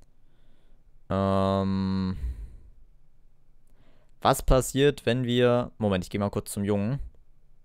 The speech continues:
Moment, Moment, Moment. So, sprich. Sprich den Jungen an. Warte, ich geb dem Skull, was?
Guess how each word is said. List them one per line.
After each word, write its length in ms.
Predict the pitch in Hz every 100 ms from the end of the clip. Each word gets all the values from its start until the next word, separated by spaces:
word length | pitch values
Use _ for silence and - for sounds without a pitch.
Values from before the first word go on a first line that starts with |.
| - - - - - - - - - - - -
Moment, 280 | 143 160 -
Moment, 340 | 131 143 143
Moment. 360 | 131 139 160 - - -
So, 300 | 117 131 - -
sprich. 640 | - - - 127 185 - - - - _ - - - - - - - - - - - - - - _ - - - - -
Sprich 500 | - - 127 165 156
den 180 | 139 139
Jungen 280 | 135 135 110
an. 380 | 107 104 92 - - - - - - - - - - - - - - - - - - - - - - - - -
Warte, 260 | 165 180 127
ich 160 | 120
geb 260 | - 170 -
dem 160 | 147 143
Skull, 440 | - 147 151 131
was? 400 | 123 104 - -